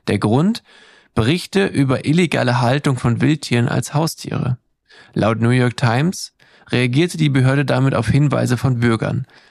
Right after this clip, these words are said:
Nun haben ihn die Behörden einschläfern lassen, wie am Freitag mitgeteilt wurde.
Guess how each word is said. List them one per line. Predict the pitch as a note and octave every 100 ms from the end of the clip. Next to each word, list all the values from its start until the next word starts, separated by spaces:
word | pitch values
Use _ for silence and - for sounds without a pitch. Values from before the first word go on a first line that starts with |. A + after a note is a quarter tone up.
| _ _ _ _
Nun | - A2 D3 G#3 A3+ - _
haben | - A2+ B2+
ihn | B2
die | C3
Behörden | C3 A#2+ B2 C#3+ D#3
einschläfern | - A#2+ D3 - G#2 A2 G#2
lassen, | G#2 G#2+ C#3+ F#3+
wie | A#2 G#2+
am | G#2
Freitag | G#2 A2+ B2+ D3
mitgeteilt | - - - C3+ D3+
wurde. | - - B2